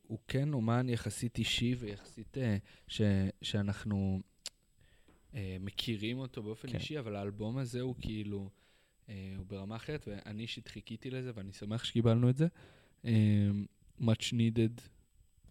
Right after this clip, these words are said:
Speaker 1: אלבום.
Speaker 2: אני מסכים איתך. אני,
Speaker 1: אה.
Speaker 2: אני חושב ששומעים אותי פחות טוב עכשיו. אה,
Speaker 1: וואי, וואי, כמה זמן לא עשינו את זה, אה?
Speaker 2: כן, ממש אבל.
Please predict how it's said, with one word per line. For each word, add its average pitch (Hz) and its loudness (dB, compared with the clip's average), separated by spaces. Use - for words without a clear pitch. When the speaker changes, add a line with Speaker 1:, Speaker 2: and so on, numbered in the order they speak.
Speaker 1:
אלבום. 120 0
Speaker 2:
אני 113 2
מסכים 117 0
איתך. 127 -4
אני, 104 -2
Speaker 1:
אה. 101 -2
Speaker 2:
אני 107 -2
חושב - 0
ששומעים 120 -2
אותי 123 -2
פחות 110 -4
טוב 101 -2
עכשיו. 104 -4
אה, 104 -2
Speaker 1:
וואי, 98 -6
וואי, 92 -6
כמה 107 -2
זמן 107 0
לא 110 4
עשינו 107 0
את 98 0
זה, 98 2
אה? 113 6
Speaker 2:
כן, 107 -4
ממש 110 -6
אבל. 117 -6